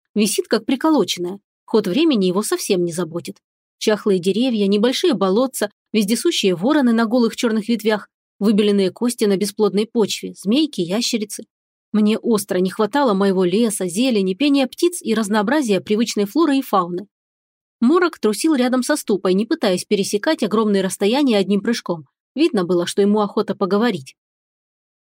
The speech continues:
«Давно ты Кощеем служишь?» – начала я разговор. «Не помню, всегда». «Ты бессмертный?» «Возможно.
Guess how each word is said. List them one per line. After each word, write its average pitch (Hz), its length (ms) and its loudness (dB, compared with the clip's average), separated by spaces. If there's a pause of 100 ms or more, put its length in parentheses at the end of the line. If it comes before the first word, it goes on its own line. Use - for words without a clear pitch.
(120)
«Давно 214 420 2
ты 349 120 0
Кощеем 214 480 0
служишь?» – 180 480 -2 (180)
начала 196 380 0
я 175 100 0
разговор. 185 420 -2 (960)
«Не 370 180 4
помню, 190 480 2
всегда». 202 480 0 (760)
«Ты 214 140 0
бессмертный?» 185 720 -2 (760)
«Возможно. 302 800 2